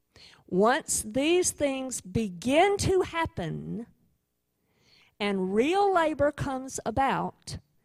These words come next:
it's going to continue and they're going to come to pass rapidly. And they're going to increase in intensity. That's what that means. So,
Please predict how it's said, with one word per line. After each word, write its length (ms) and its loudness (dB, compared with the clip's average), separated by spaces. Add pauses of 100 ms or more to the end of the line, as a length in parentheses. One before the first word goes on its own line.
(340)
it's 180 2
going 300 0
to 80 -4
continue 680 -2
and 100 -2
they're 160 -4
going 300 -2
to 40 -12
come 280 -6
to 40 -8
pass 360 -8
rapidly. 560 -8 (600)
And 160 0
they're 100 -2
going 280 -2
to 160 -8
increase 800 -4 (300)
in 80 2
intensity. 680 0 (800)
That's 380 0
what 200 2
that 180 -2
means. 640 -8 (1120)
So, 560 4